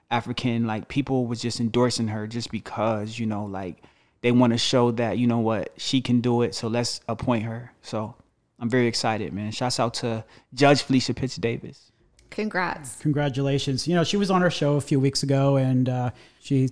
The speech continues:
Speaker 3: uh, touched on some pretty good topic. You know, I did also mention, you know, a lot of us are not in the Syr-, Syracuse area to, um, you know, uh, vote for her.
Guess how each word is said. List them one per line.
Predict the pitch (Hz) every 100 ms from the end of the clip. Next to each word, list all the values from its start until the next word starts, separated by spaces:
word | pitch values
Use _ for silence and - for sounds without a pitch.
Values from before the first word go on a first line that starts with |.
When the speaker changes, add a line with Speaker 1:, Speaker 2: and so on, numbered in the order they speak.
| -
Speaker 3:
uh, | 131
touched | 131 147 -
on | 143
some | - 143
pretty | 135 139
good | 151 -
topic. | 135 131 156 151
You | 160
know, | 156
I | 147
did | 160
also | 156 147 156
mention, | 147 147 - 147 147 143
you | 143
know, | 135 139 160
a | 196
lot | 185 175
of | 151
us | 151 151
are |
not | 139 139 143
in | 143
the | 127
Syr-, | 131 131 147 -
Syracuse | - 151 - 139 -
area | 147 139 127
to, | - - 135 127 120 117
um, | 120 113 110 -
you |
know, | 131 117 117
uh, | 117 110
vote | 160 254
for | -
her. | 110 143 175